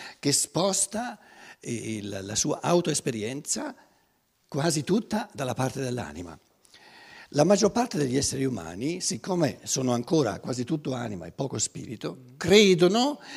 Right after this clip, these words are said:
che il senso di, del bramare qualcosa sia di, di averlo, di comprarla la cosa e di goderla. E questa è un'illusione.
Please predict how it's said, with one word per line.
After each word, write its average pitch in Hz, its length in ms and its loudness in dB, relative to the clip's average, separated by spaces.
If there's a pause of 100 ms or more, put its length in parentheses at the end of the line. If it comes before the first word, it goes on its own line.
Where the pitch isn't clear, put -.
(140)
che 190 140 8
il 196 200 10
senso 180 760 8
di, 131 180 2
del 131 280 0
bramare 135 340 2
qualcosa 139 580 -4 (240)
sia 180 360 8
di, 131 260 0 (120)
di 120 180 -2
averlo, 165 640 8
di 104 280 -2
comprarla 131 640 0
la - 140 0
cosa 135 420 -2 (140)
e 165 100 4
di 175 100 6
goderla. 170 640 8 (1800)
E 135 100 -4
questa 160 280 0
è - 20 2
un'illusione. 156 800 0